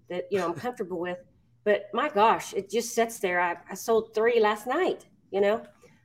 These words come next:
So that was a strategic decision I made last, in twenty twenty-one, was to push more Etsy. As we got into the next quarter, I had a lot of personal things going on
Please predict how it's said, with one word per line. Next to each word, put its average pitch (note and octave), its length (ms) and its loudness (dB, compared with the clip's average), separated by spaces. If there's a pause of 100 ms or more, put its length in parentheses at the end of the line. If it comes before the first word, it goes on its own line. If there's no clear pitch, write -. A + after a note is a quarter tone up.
So B3 200 2
that C4 240 8
was E4+ 140 -2
a C#4+ 60 -2
strategic A#3+ 580 -8
decision G#3+ 460 2
I F#3+ 120 2
made F#3+ 540 4 (420)
last, - 520 -2
in G3+ 140 2
twenty A3+ 240 4
twenty-one, G#3 680 6
was F#3 180 -10
to - 100 -16
push - 320 -4
more E3 240 -2
Etsy. D#3+ 420 -10 (1500)
As G#3+ 140 -4
we A#3 60 -4
got B3 220 6
into C4 200 2
the A#3 80 6
next A3 260 2
quarter, G#3+ 640 -2 (720)
I A#3+ 80 2
had C#4+ 180 0
a A3+ 40 2
lot G#3 260 6
of G3+ 100 -6
personal A#3 360 -2
things G3+ 300 2
going F#3+ 300 0
on F#3 300 0